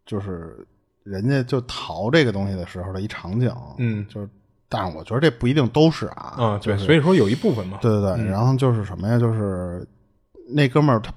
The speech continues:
Speaker 1: 就根本，他不是去人家那儿收，他说你，就那意思说你收能收着多少，那意思。
Speaker 2: 啊，对，对。
Speaker 1: 他看见那个是一垃圾场，
Speaker 2: 啊，
Speaker 1: 垃圾场
Speaker 2: 就，就跟里边淘嘛。
Speaker 1: 都他妈堆成山了，然后
Speaker 2: 是，是，是。
Speaker 1: 他自己去那里边翻也，跟着翻，
Speaker 2: 嗯。
Speaker 1: 他拿手机拍的这么一段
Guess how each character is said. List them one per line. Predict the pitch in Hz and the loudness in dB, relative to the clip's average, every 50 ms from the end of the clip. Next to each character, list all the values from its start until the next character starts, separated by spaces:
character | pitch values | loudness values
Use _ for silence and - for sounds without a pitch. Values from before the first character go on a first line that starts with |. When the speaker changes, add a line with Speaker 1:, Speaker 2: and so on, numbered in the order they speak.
| - - | -12 -4
Speaker 1:
就 | - 175 | -2 0
根 | - - 214 | 2 2 2
本， | 226 - | 2 0
他 | - - - | -4 -10 -6
不 | - 127 123 170 214 | -2 2 4 4 6
是 | 240 285 | 6 4
去 | - - - - 143 | 2 0 -2 0 2
人 | 113 104 101 95 95 92 90 92 | 2 2 2 0 -2 -2 -2 0
家 | 110 120 | 2 2
那 | 117 101 | 2 2
儿 | 95 | 0
收， | - - - 147 143 139 135 127 | -4 -2 0 2 4 4 2 0
他 | 123 - 220 | 0 0 0
说 | |
你， | 240 220 143 - - - | 0 0 -2 -4 -8 -4
就 | - 170 | 0 4
那 | 180 185 | 4 6
意 | 156 | 4
思 | 127 120 120 | 4 2 2
说 | 139 185 | 4 4
你 | 202 147 | 4 4
收 | 98 - - 214 262 330 349 | 2 0 2 4 6 8 8
能 | 240 131 113 | 6 6 4
收 | 98 - - 117 110 | 0 -2 -4 -4 -4
着 | 101 | -4
多 | 95 92 95 101 | -4 -4 -4 -4
少， | 104 85 80 85 92 | -6 -8 -10 -12 -10
那 | 92 | -6
意 | 92 | -2
思。 | 120 113 110 104 | 0 2 2 0
Speaker 2:
啊， | 87 - | -2 0
对， | - 113 104 98 98 - - | 0 2 2 2 0 -6 -8
对。 | - 107 98 98 - - _ _ _ - | -8 -8 -8 -8 -10 -14 _ _ _ -4
Speaker 1:
他 | - 202 - | -4 -4 -4
看 | - - - 208 180 | -4 0 2 4 4
见 | 165 156 | 4 4
那 | 160 156 135 | 4 2 2
个 | 123 117 117 120 117 | 2 0 0 -2 -4
是 | - - 143 | -2 0 0
一 | 135 | 2
垃 | 143 165 165 175 | 2 2 2 2
圾 | 180 | 0
场， | 170 135 127 - - | 0 0 -4 -8 -10
Speaker 2:
啊， | - 90 92 92 92 - - 117 113 107 101 92 92 95 | -12 -10 -8 -8 -8 -2 0 0 2 2 2 0 -2 -4
Speaker 1:
垃 | - - | -2 0
圾 | 185 180 | 2 4
场 | 135 120 | 4 2
Speaker 2:
就， | 110 139 | 2 0
就 | |
跟 | - 196 | 0 2
里 | 208 143 | 2 2
边 | 107 101 | 2 0
淘 | 214 214 | 0 0
嘛。 | 202 | 2
Speaker 1:
都 | 208 202 214 - | 4 4 4 4
他 | 160 | 4
妈 | 196 170 107 | 4 2 0
堆 | 196 - 214 208 | 2 2 4 6
成 | 185 190 196 202 | 6 6 6 4
山 | 196 - - 220 208 208 | 2 2 4 4 6 6
了， | 202 190 160 127 110 101 101 | 4 4 2 2 0 0 -2
然 | 104 113 120 | 0 0 2
后 | 139 143 123 | 4 6 6
Speaker 2:
是， | 113 | 6
是， | 104 107 98 | 6 4 2
是。 | 101 98 | 0 0
Speaker 1:
他 | 98 98 202 | 0 2 0
自 | 196 95 - 151 | 0 0 -4 -6
己 | 113 - | -6 -6
去 | - - - - 175 | -10 -14 -8 -2 0
那 | 165 143 | 0 0
里 | 113 101 | 0 -2
边 | - 82 85 | -6 -8 -12
翻 | - - - 113 107 107 107 104 | -12 -8 -6 -4 -4 -2 -4 -4
也， | 98 87 71 73 73 65 - - | -6 -8 -10 -14 -16 -18 -16 -6
跟 | - 135 120 | -4 -2 -2
着 | 113 104 | -2 -2
翻， | - 117 110 | -4 -6 -4
Speaker 2:
嗯。 | |
Speaker 1:
他 | 120 | -2
拿 | 123 117 120 | -2 -2 -2
手 | 120 - 90 | -4 -6 -8
机 | 87 - 123 | -10 -10 -12
拍 | 123 - - - 151 151 | -12 -10 -6 -4 -2 0
的 | 147 127 | 0 -2
这 | 107 | -2
么 | 92 87 | -6 -8
一 | 85 | -8
段 | 95 92 85 | -8 -8 -10